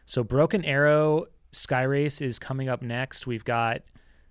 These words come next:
uh, the V K, the twenty-six K, and the fifty-two K. You can put your picks in for all those. And then there's Western States. We've got Hard Rock. And then, of course, three of the U T M B Series races in August.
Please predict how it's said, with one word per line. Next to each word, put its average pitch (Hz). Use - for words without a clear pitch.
uh, 120
the 117
V 117
K, 139
the 123
twenty-six 127
K, 135
and 117
the -
fifty-two 151
K. 156
You 143
can 120
put 143
your 127
picks -
in 151
for 139
all 120
those. 131
And 107
then 120
there's 117
Western 113
States. -
We've 117
got 113
Hard 170
Rock. 151
And 123
then, 131
of 120
course, 127
three 139
of 123
the 123
U 120
T 135
M 113
B 117
Series 117
races 117
in 107
August. 120